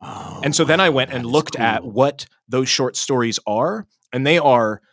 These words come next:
Speaker 2: a reflection or loosely related to, even if they have nothing to do with ghosts, 'cause he didn't just write ghost short stories. Like,
Speaker 1: Mm-hmm.
Speaker 2: so episode one is called The Great Good Place, and I looked up that short story that he had written, and it's about
Speaker 1: Yeah.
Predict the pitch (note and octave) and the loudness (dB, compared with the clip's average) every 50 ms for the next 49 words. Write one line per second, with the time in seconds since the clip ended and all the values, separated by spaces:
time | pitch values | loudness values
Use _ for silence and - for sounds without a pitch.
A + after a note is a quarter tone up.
0 | _ _ _ - C#3+ C3+ A#2+ A#2 - - D#3 D3 - - - C3 A2+ A2 - A#2+ | _ _ _ -6 -4 -4 -4 -4 -2 0 0 0 0 -2 -4 -4 -6 -4 -4 -6
1 | A2 G2+ B2 C#3+ C#3 - - C3 A#2+ G#2+ G#2 G2 F#2 A2+ B2+ C3 A#2 G#2 F#2 - | -4 -2 -2 -2 -2 -2 -4 -4 -4 -4 -4 -4 -4 -2 -4 -2 -4 -4 -6 -6
2 | - G#2 F#2+ G#2 - D3+ E3+ F3+ E3 - D#3+ A#2+ G#2 A2 A#2 B2+ C3 D3+ B2+ A2 | -8 -8 -6 -4 -2 -2 0 0 0 0 0 0 0 0 -2 -2 -2 -2 -6 -6
3 | G#2 G2 G#2 G2 F2+ - - A#2 A#2+ A2 F2+ - - - - - - - C3 - | -4 -4 -4 -6 -6 -6 -4 -2 -2 -2 -2 -6 -8 -6 -6 -8 -6 -4 -2 0
4 | C#3+ D#3 D#3 C#3 C3 B2+ A#2+ A#2+ - - B2+ A2+ A2 G#2+ G2+ G2 A2+ A#2+ A#2 - | 2 0 0 0 -2 -6 -8 -8 -6 -4 -4 -4 -4 -4 -4 -4 -6 -4 -4 -6
5 | - - - G#2+ - - - - A#2+ G#2+ F#2+ E2+ - G#2+ G2 F#2 - - G#2 G2 | -10 -10 -10 -12 -12 -12 -8 -6 -4 -4 -4 -4 -4 -6 -6 -6 -6 -8 -8 -8
6 | G2+ F#2+ - _ - - C#3+ B2+ D#3 E3 - - - D#3 B2+ G#2 F#2+ A2+ C#3 C3+ | -8 -12 -12 _ -6 -4 -4 0 -2 -2 0 2 2 2 2 2 2 2 2 2
7 | A2+ A2 G#2 G2+ - - B2 A#2 G2 G2 G#2 E2 A#2 B2 C3 C#3 B2+ G2+ A#2+ A#2 | 2 0 -2 -4 -2 0 -2 -2 -2 -4 -8 -4 -2 -2 -2 -4 -6 -6 -6 -6
8 | G2+ F2 - - B2+ A2 F#2 - - - - - - A#2 A#2 A2 A#2 C#3 C#3 C3+ | -6 -4 -6 -4 -4 -4 -6 -6 -6 -6 -6 -6 -4 -6 -4 -4 -2 -4 -4 -4
9 | C#3 - - F#2+ A2 A#2 C3+ - - - C3 - - - - - C3 B2 A#2 G#2 | -6 -8 -6 -4 -4 -4 -2 -4 -4 -4 -4 -4 -4 -6 -4 -2 0 0 0 0
10 | F#2 G2 F#2+ G#2 G#2 F#2+ E2+ G#2 B2 - G2 F#2 F#2 - A#2+ G#2+ - - G#2+ F2 | -2 -6 -6 -6 -6 -6 -4 -4 -6 -6 -6 -12 -12 -10 -10 -10 -8 -8 -8 -2
11 | A2+ B2+ C3 A2 F#2 D#2+ | 0 0 0 0 -4 -8